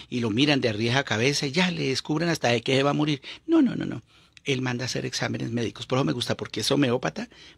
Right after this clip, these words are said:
pero utiliza las otras normas de las, las otras herramientas, los exámenes que le, que le sacan a uno sangre y todo ese cuento. Entonces se los recomiendo. <clears throat> El dinero que uno a veces,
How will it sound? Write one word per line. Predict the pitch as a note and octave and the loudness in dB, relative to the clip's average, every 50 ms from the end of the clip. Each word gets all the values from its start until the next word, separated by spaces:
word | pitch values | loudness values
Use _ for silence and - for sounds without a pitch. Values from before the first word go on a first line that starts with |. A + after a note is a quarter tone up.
| _ - | _ -12
pero | - - - - - - | -10 -10 -10 -12 -14 -12
utiliza | B2+ A#2+ B2 A#2 A2+ A2 - B2 | -10 -8 -6 -6 -4 -4 -4 -2
las | B2 G#2+ | -4 -4
otras | G#2 G#2 - - B2 - - _ - | -6 -6 -10 -12 -12 -12 -14 _ -10
normas | - B2 A#2+ A#2 B2 B2 | -8 -8 -6 -6 -8 -8
de | - - | -8 -8
las, | - - - - - - - - | -8 -10 -12 -16 -20 -20 -20 -12
las | - - - - | -6 -4 -2 -2
otras | A2 - - G#2+ - | -2 -2 -2 -2 0
herramientas, | B2+ B2+ A2 F#2+ E2+ G#2+ C#3+ D#3 D3+ D3+ C#3 B2+ A2+ - A2 - - - - - - _ - | 0 0 0 0 2 4 6 6 8 8 6 4 2 0 -6 -16 -16 -18 -18 -20 -20 _ -16
los | - - - - - - _ - | -12 -8 -6 -6 -6 -8 _ -12
exámenes | - - - C#3+ C#3+ D#3+ D#3+ B2+ G#2+ G#2+ - - - - - | -8 -2 2 4 4 4 4 2 0 0 -2 -4 -4 -4 -4
que | - B2 | 0 2
le, | B2+ C3 A#2+ | 2 2 0
que | - - - - - B2+ | -2 -6 -10 -6 -4 0
le | A#2 | 2
sacan | - G#2+ - - D3 | 2 2 4 4 4
a | C3+ | 4
uno | A2 A2 A#2+ | 4 4 4
sangre | B2 - - A#2 D3+ D#3 B2+ A2+ | 4 4 6 6 6 4 4 2
y | G#2 | -2
todo | - - | -2 -4
ese | A2 - - | -4 -6 -6
cuento. | - - G#2+ - - - - - - - - - - | -6 -8 -10 -10 -12 -16 -18 -18 -20 -20 -20 -20 -20
Entonces | - - A2+ A2+ A#2 | -14 -10 -8 -6 -4
se | - C#3 B2+ | -2 0 0
los | B2+ B2+ A2 | 0 0 0
recomiendo. | A#2+ B2 A#2 - A2 A2 A2+ G#2+ G#2+ G2+ G#2+ G2+ - - - - _ _ | -2 -2 -2 -2 -2 -2 -2 -2 -2 -4 -6 -8 -12 -16 -20 -20 _ _
<clears throat> | - - - - - - A#3 | 0 0 2 0 -4 -2 2
El | F3 D#3+ C#3+ | 2 2 2
dinero | D3+ C#3 D3 D3+ E3+ F3+ | 2 2 4 4 2 2
que | - G3+ | 0 0
uno | D#3 C3 C3 C#3+ | 0 0 2 2
a | D3 | 2
veces, | D3+ D#3 - E3 D3+ - | 2 2 2 0 -2 -2